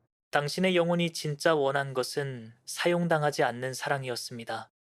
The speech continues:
그런데 당신의 삶은 자꾸만 관계를 사용하거나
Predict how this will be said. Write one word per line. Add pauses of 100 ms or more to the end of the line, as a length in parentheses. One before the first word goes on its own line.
(160)
그런데
당신의
삶은
자꾸만
관계를
사용하거나